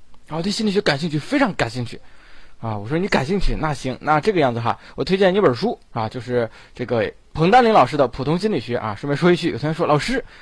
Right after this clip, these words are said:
啊，我们学校可能重点考梁金健老师的心理学导论啊，你总说普通心理学、普通心理学，你不讲心理学导论，你给我讲普通心理学干什么？”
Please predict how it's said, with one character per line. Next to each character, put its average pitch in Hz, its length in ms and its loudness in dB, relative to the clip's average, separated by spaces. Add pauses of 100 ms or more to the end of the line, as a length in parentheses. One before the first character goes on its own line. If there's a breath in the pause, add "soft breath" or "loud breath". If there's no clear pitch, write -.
啊， 107 140 -6
我 113 80 0
们 185 120 0
学 208 160 4
校 233 160 8
可 160 120 -4
能 180 120 -2
重 226 200 -2
点 190 120 2
考 160 200 2
梁 147 160 2
金 208 100 -2
健 208 140 4
老 143 100 6
师 143 100 -8
的 180 80 0
心 - 140 0
理 202 80 2
学 180 100 2
导 185 140 8
论 233 200 4
啊， 123 200 -4
你 175 100 -2
总 170 140 -2
说 185 100 2
普 180 200 2
通 269 120 4
心 262 120 0
理 247 100 4
学、 190 80 6
普 165 160 -2
通 202 140 0
心 214 100 -2
理 180 80 -2
学， 165 160 0 (140 loud breath)
你 233 100 2
不 285 100 4
讲 294 140 6
心 269 100 4
理 302 80 6
学 285 120 4
导 262 120 8
论， 311 160 8 (300 loud breath)
你 151 160 -2
给 208 60 0
我 277 80 4
讲 269 120 6
普 226 140 4
通 330 100 10
心 330 120 10
理 294 80 8
学 - 120 2
干 175 120 2
什 196 120 6
么？” 185 160 6